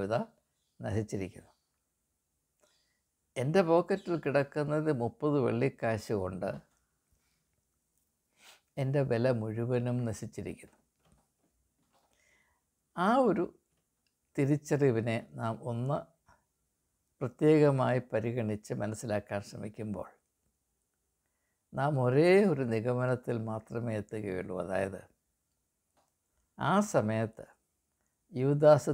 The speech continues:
തിരിച്ചറിഞ്ഞ ഒരു വലിയ, വലിയ സത്യമുണ്ട്. അതെന്താണ്? ഞാൻ യേശുവിനെ അല്ല വിറ്റത്, ഞാൻ എന്നെ തന്നെയാണ് വിറ്റത്. ഇത്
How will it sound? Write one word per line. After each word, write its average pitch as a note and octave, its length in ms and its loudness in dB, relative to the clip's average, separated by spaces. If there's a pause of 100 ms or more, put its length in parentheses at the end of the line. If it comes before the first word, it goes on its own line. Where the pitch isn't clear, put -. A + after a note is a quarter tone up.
(100)
തിരിച്ചറിഞ്ഞ A#2+ 600 -4 (280)
ഒരു A#2+ 160 -6 (320)
വലിയ, A2+ 260 0 (240)
വലിയ A2+ 240 -8 (120)
സത്യമുണ്ട്. F#2 580 -10 (120)
അതെന്താണ്? G#2+ 500 -6 (1800)
ഞാൻ C3 380 -2 (400)
യേശുവിനെ C3 680 0 (100)
അല്ല G2 120 -4 (120)
വിറ്റത്, F2 460 -8 (880)
ഞാൻ A2+ 160 -6 (200)
എന്നെ A2+ 280 -2 (140)
തന്നെയാണ് G2 460 -8 (100)
വിറ്റത്. - 420 -16 (1300)
ഇത് B2+ 100 -6